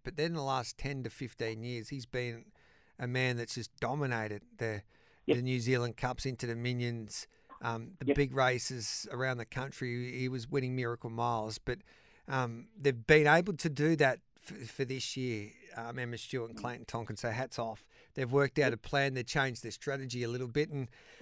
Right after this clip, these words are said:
Speaker 1: it's ironic that Encipher, their mare, that's been a great horse for them, tasted success here because she was, she wasn't, she wasn't even going around in the Eureka until Cobber,
Speaker 2: No.
Speaker 1: unfortunately, went
Speaker 2: I
Speaker 1: amiss.
Speaker 2: know.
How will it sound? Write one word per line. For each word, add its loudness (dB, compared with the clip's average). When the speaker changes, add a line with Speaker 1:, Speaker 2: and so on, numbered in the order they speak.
Speaker 1:
it's 0
ironic 6
that 4
Encipher, 6
their 0
mare, 4
that's -2
been 0
a -2
great 4
horse -2
for -8
them, -4
tasted -2
success -6
here -2
because -6
she -4
was, -2
she -2
wasn't, -4
she -2
wasn't -2
even -4
going -2
around -2
in -2
the -2
Eureka -2
until -4
Cobber, 2
Speaker 2:
No. 4
Speaker 1:
unfortunately, -4
went -6
Speaker 2:
I 0
Speaker 1:
amiss. 10
Speaker 2:
know. -18